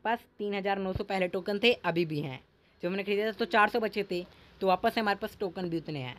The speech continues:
अब आप फ्री में आइटम कोई से भी ले सकते हैं, फ्री में आइटम कोई भी ले सकते हैं और इस, इसी ट्रिक का यूज़ करके आप जितने चाहे उतने आइटम ले सकते हैं, जितने चाहे उतने।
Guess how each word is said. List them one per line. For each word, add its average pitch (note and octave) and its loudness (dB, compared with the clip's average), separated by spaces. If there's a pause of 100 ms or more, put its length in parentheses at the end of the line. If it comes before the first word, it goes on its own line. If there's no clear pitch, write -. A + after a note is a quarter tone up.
(240)
अब E3+ -4
आप F#3+ 2
फ्री A#3+ 0
में C4 2
आइटम A#3 0
कोई A3 2
से A3+ 4
भी G#3 4
ले F#3 4
सकते - -12
हैं, C3 -8 (1080)
फ्री G#3+ 0
में A3+ 2
आइटम A3 -2
कोई G#3+ 4
भी F#3+ 4
ले G3 2
सकते F3 -8
हैं C#3+ -8 (520)
और F3+ 2
इस, F#3+ -4
इसी A#3 -4
ट्रिक G#3+ -4
का G#3+ 0
यूज़ G3 -2
करके C#3 -8 (520)
आप G#3+ 0
जितने A3 0
चाहे A#3 4
उतने A3+ 2
आइटम G3 4
ले E3 -2
सकते - -12
हैं, C#3+ -10 (680)
जितने G3+ -2
चाहे G#3+ 2
उतने। E3 -2